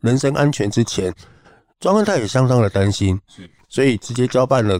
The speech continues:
Speaker 1: 当时的刑事警察局局长卢玉军。
Speaker 2: 嗯哼。
Speaker 1: 啊，卢玉军他那个年代，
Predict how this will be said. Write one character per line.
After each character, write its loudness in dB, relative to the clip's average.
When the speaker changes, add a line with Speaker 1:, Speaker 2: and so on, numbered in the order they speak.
Speaker 1:
当 2
时 -6
的 2
刑 -2
事 2
警 0
察 2
局 2
局 -2
长 0
卢 0
玉 4
军。 0
Speaker 2:
嗯 -20
哼。 -20
Speaker 1:
啊， -6
卢 0
玉 2
军 0
他 0
那 0
个 0
年 2
代， 0